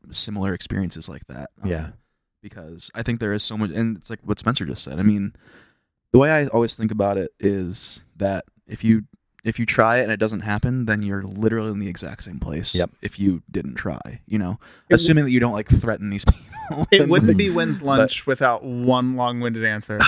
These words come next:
Speaker 1: <sighs>
Speaker 2: Yeah.
Speaker 1: That's true. That's my M O, is I talk
Speaker 3: Yeah.
Speaker 1: for forever.
Speaker 3: But I,
Speaker 1: So,
Speaker 3: I
Speaker 1: but
Speaker 3: love, I love listening to it. I love
Speaker 1: No,
Speaker 3: the
Speaker 1: I mean, I,
Speaker 3: long-winded.
Speaker 1: I, that's
Speaker 3: You
Speaker 1: pretty
Speaker 3: wouldn't
Speaker 1: much
Speaker 3: have,
Speaker 1: it.
Speaker 3: y-, yeah, that, that was my whole thing with you moving out to L A was
Speaker 1: Yeah.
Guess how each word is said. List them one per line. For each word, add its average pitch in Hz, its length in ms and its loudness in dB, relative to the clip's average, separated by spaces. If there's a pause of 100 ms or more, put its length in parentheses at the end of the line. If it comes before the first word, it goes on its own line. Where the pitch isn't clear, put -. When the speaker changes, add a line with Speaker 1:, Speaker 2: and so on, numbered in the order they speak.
Speaker 1:
<sighs> - 180 0
Speaker 2:
Yeah. 90 340 -2
Speaker 1:
That's - 180 0
true. 104 300 -6
That's 113 180 -14
my 107 180 -10 (200)
M 110 160 -16
O, 104 220 -10 (220)
is 127 100 -14
I 104 160 -2 (160)
talk - 160 0
Speaker 3:
Yeah. 113 140 2
Speaker 1:
for 104 100 2
forever. 110 360 -6 (240)
Speaker 3:
But 160 100 6
I, 226 60 2
Speaker 1:
So, 214 100 -2
Speaker 3:
I 185 120 2
Speaker 1:
but 190 120 4
Speaker 3:
love, 135 160 -2
I 135 120 4
love 123 360 2
listening 113 280 -4
to 107 140 -8
it. - 100 -12 (280)
I 127 80 -2
love 131 240 6
Speaker 1:
No, 196 80 12
Speaker 3:
the 175 60 8
Speaker 1:
I - 20 2
mean, 147 120 2
I, 139 160 0
Speaker 3:
long-winded. 110 200 0
Speaker 1:
I, 139 220 4 (520)
that's 135 200 4
Speaker 3:
You 180 80 10
Speaker 1:
pretty 226 60 4
Speaker 3:
wouldn't 208 180 4
Speaker 1:
much 151 80 6
Speaker 3:
have, 104 120 4
Speaker 1:
it. - 60 -12
Speaker 3:
y-, 156 60 -8
yeah, 147 560 2
that, 135 220 2
that 147 100 0
was 160 100 -2
my 147 80 -4
whole 131 120 -2
thing 131 100 -4
with 117 140 -6
you 123 60 6
moving 120 200 -2
out 110 120 -6
to 117 100 -2
L 110 180 0
A 110 100 -2
was 107 280 -8
Speaker 1:
Yeah. 104 140 0